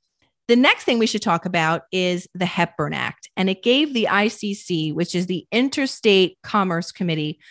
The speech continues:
the right to set a maximum rate for railroads and allowed access to the financial records of railroad companies. But this was not passed easily. Roosevelt had to really sell this idea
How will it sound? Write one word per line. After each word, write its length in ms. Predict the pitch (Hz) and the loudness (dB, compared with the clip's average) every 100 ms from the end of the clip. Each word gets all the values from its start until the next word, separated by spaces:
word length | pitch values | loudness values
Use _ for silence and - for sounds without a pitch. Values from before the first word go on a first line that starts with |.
| - _ _ | -20 _ _
the 100 | 214 | 0
right 400 | 202 220 339 415 | 4 4 2 0
to 100 | - | -4
set 480 | 254 - 214 190 - 196 | -6 0 4 4 2 -2
a 80 | |
maximum 920 | 196 208 240 320 - - 247 226 202 185 | 0 0 2 0 -4 -6 -2 -2 -2 -2
rate 380 | 185 170 - | -2 -2 -6
for 240 | - 190 170 | -10 -8 -4
railroads 800 | 180 196 190 165 151 156 165 - | 0 0 0 0 0 -2 -6 -6
and 100 | 196 | -2
allowed 500 | 190 202 214 269 320 - | 0 2 4 4 2 0
access 720 | 190 190 - 175 175 180 - | 0 0 -2 0 0 0 -8
to 200 | - 214 | -6 -4
the 120 | 185 | -4
financial 840 | 180 185 180 196 226 277 - 190 | -4 -4 -2 0 0 -2 -2 -2
records 580 | 160 165 - 170 175 175 | 0 0 0 -4 -4 -6
of 240 | - 175 175 | -8 -6 -2
railroad 480 | 180 175 160 156 | 0 0 -2 -6
companies. 580 | - 131 143 143 120 - _ - - _ _ | -8 -12 -10 -12 -12 -16 _ -20 -20 _ _
But 100 | 208 | 0
this 220 | 254 277 | 0 2
was 160 | 233 233 | 0 2
not 340 | 202 196 - | 2 0 -2
passed 500 | - 180 170 185 - - | -4 -2 -2 -4 -12 -12
easily. 560 | 185 185 165 135 113 - | -6 -4 -4 -6 -10 -14
Roosevelt 640 | - 196 233 285 220 156 - | -6 0 0 0 0 0 0
had 140 | 180 | -6
to 100 | - | -6
really 460 | 156 165 202 202 196 | -8 -4 -2 0 -2
sell 360 | 196 - 180 170 | -6 -2 -2 -2
this 200 | 175 - | -4 -4
idea 520 | 165 165 156 143 | -6 -4 -2 -2